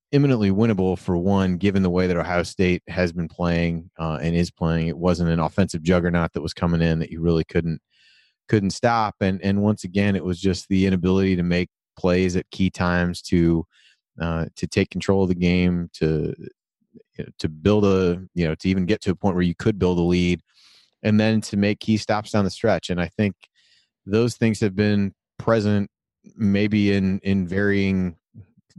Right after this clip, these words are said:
durations, but those things have been present during these last ten games. And a-, as you get to this point in the season,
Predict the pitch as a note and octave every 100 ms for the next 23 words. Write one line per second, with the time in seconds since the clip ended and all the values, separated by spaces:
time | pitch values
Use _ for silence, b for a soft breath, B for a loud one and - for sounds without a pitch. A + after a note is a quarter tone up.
0 | G#2 G2 F#2 G2+ - A#2+ B2+ G#2 G2 F2+
1 | A2 - A2 G2+ F2+ F2 G#2 F#2+ F2 E2
2 | F2 F2 E2 E2+ E2 - E2+ D#2+ D#2+ D#2
3 | D2+ E2 D#2+ b b b b b b b
4 | _ - G#2 G#2+ G2+ G2 G#2+ A2 G#2 G2
5 | - G#2+ F#2 F2 B2 B2 G#2 G2 F#2